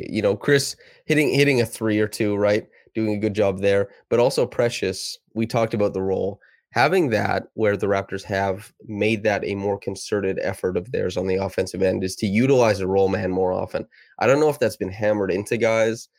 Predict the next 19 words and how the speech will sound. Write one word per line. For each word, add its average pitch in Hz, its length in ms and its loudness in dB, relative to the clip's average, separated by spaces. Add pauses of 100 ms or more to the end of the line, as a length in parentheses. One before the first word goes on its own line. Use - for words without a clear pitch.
(240)
When 120 160 2
I 127 60 2
asked 208 260 -4
Nurse 131 260 -2
about 101 320 -2
this, - 600 -4
you 107 120 -4
know, 104 280 2 (280)
I 82 80 0
guess 107 220 -2
a 101 60 0
week 107 300 -4
ago, 135 380 0
maybe 104 320 0
a 92 80 0
week 104 220 -4
and 98 100 -4
a 101 40 -6
half, 104 340 -2